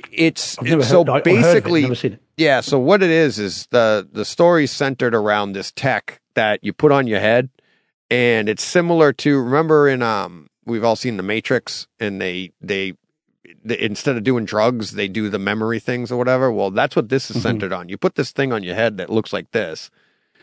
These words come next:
Speaker 1: And, and I'm on, I'm on YouTube doing this, but my hand's on my head if you're watching the,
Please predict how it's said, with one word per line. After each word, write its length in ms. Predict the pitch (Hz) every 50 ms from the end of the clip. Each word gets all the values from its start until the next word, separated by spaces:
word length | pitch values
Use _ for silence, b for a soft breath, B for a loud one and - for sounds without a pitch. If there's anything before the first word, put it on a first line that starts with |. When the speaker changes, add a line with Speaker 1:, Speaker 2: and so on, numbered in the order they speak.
| b b _ _
Speaker 1:
And, 520 | - 123 120 117 113 113 110 110 104 92 - -
and 120 | - 104 95
I'm 120 | 90 92
on, 180 | 87 85 85 - _
I'm 120 | - 92 95
on 160 | 95 92 92
YouTube 680 | 92 92 92 87 - _ - 92 85 85 82 - - -
doing 220 | - 101 92 87
this, 160 | 87 87 85 -
but 160 | - 92 78
my 120 | 82 90 85
hand's 280 | 90 104 98 95 87 87
on 100 | 82 82
my 100 | 80 78
head 180 | 87 85 82
if 140 | 80 - -
you're 80 | 82 80
watching 380 | 80 82 80 - 104 87 76 69 - -
the, 120 | - 101